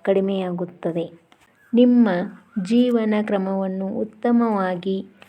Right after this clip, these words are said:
ರೂಪಿಸಿಕೊಳ್ಳಲು ಅನುಕೂಲವಾಗುತ್ತದೆ.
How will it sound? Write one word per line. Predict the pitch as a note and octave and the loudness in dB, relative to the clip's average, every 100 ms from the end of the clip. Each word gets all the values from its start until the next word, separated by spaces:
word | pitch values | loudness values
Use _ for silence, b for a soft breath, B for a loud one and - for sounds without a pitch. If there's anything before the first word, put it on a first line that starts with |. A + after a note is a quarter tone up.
| _ - | _ -2
ರೂಪಿಸಿಕೊಳ್ಳಲು | A3+ A#3+ A#3 - G3+ - F#3 F#3 F3+ F#3+ F#3+ | 0 0 -2 -6 -8 -2 -2 0 0 -2 -4
ಅನುಕೂಲವಾಗುತ್ತದೆ. | G3+ G3+ F#3 G3 G3 F#3 F3+ E3+ F3+ - F3+ F3+ | -8 -10 -8 -6 -4 -2 -4 -4 -10 -8 -4 -2